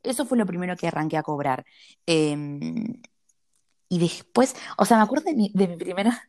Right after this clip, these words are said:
mala experiencia que cobré, <laughs> pero no me acuerdo de mi primera buena experiencia.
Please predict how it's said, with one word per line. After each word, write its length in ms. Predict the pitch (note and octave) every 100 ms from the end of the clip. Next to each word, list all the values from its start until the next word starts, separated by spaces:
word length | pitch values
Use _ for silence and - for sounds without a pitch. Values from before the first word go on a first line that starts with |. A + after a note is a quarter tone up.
| -
mala 300 | F3 G3 G#3
experiencia 680 | G3+ - F3 E3+ F3+ G3+ C#4
que 100 | F#3
cobré, 420 | D#3 D3+ F#3 G#3 - - -
<laughs> 340 | G4 F4+ C#4
pero 140 | G3 G3
no 80 | A3
me 80 |
acuerdo 300 | A#3+ A3+ F4
de 120 | A3 G3
mi 120 | F#3
primera 340 | A#3+ D#4 D4+
buena 360 | - A#3+ G3 B3
experiencia. 1000 | G3+ - F#3 F#3 F3+ F3 - F#3 E3 E3+